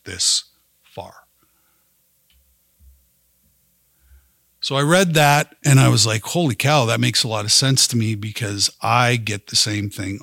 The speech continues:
all the time. And at the end of the day, um, you know, I chose a long time ago to stand in my truth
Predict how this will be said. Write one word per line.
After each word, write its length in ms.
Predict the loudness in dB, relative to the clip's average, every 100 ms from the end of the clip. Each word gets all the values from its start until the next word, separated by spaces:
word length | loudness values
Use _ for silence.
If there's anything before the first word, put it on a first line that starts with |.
| -12
all 140 | -12
the 120 | -10
time. 480 | -4 0 0 -4 -16 _ _ _ _ _ _ _ _ _ -14 -14 _ _ _ _
And 540 | -2 0 2 2 0 -4 _ _ _ _ _ _ _ -8
at 140 | -4
the 100 | 0
end 180 | 4 4
of 80 | 4
the 120 | 2
day, 540 | 2 -2 -2 -6 -8 _ _ _
um, 560 | -6 -2 0 2 2 -2 _ _ _ _ _ _ _ _ _
you 100 | -8
know, 120 | -4 0
I 160 | 0
chose 420 | 0 0 2 0
a 60 | 0
long 260 | 2 2 0
time 280 | -2 0
ago 280 | -2 -4 -8
to 220 | -8 -4
stand 360 | -2 0 -2 -6
in 80 | -6
my 140 | -8
truth 520 | -8 -10 -12 -16 -20